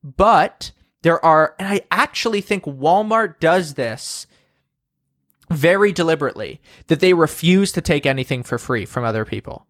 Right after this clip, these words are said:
So they will meet on neutral grounds, or I think, don't quote me on it, they'll either meet on neutral grounds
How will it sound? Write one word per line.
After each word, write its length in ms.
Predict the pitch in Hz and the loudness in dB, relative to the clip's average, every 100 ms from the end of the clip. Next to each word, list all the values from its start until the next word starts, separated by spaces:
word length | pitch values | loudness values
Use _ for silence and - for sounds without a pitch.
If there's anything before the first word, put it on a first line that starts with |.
| _ | _
So 160 | - 165 | -2 2
they 120 | 170 | 4
will 140 | 160 | 4
meet 260 | 147 160 170 | 4 2 4
on 240 | 151 139 | 2 2
neutral 360 | 139 156 - - | 4 4 4 2
grounds, 640 | 156 123 110 135 190 - - | 4 2 0 -4 -10 -14 -6
or 560 | 160 151 165 170 190 185 _ _ _ | 0 4 4 4 0 -4 _ _ _
I 80 | 170 | 0
think, 340 | - 202 156 - | 2 0 0 0
don't 180 | 160 | 0
quote 180 | - 143 | 0 -2
me 100 | 135 | 0
on 140 | 117 113 | -4 -6
it, 80 | - - 151 | -10 -20 0
they'll 200 | 175 175 | 4 6
either 160 | 175 170 | 4 4
meet 140 | 165 | 2
on 160 | 151 139 | 2 2
neutral 320 | 160 - 208 | 0 2 2
grounds 420 | 165 127 120 127 | 2 2 0 -4